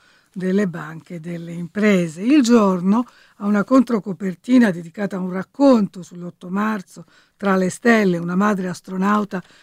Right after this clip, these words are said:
una giovane figlia sul pianeta Terra, un racconto firmato da Simona Baldelli, mentre il, eh, quotidiano apre con "L'Iran, mai nessuna resa, prezzi, spettro, recessione".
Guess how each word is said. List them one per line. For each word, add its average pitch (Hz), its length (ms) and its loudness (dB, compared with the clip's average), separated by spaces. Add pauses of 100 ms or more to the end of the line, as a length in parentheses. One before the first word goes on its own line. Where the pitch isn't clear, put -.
(140)
una 185 200 2
giovane 190 380 0
figlia 196 560 2 (240)
sul - 220 -8
pianeta 185 420 -2
Terra, 247 340 4
un 185 80 0
racconto 180 460 -8
firmato 180 460 -6
da 165 120 -12
Simona 170 460 -8
Baldelli, 233 680 2 (380)
mentre 226 480 6
il, 196 580 -2 (100)
eh, 190 340 -2
quotidiano 220 720 4
apre 220 500 2 (300)
con 208 280 4
"L'Iran, 220 760 4
mai 202 320 6
nessuna 233 520 4
resa, 170 480 -4
prezzi, 190 600 -8 (380)
spettro, 190 800 -2
recessione". 180 1200 -4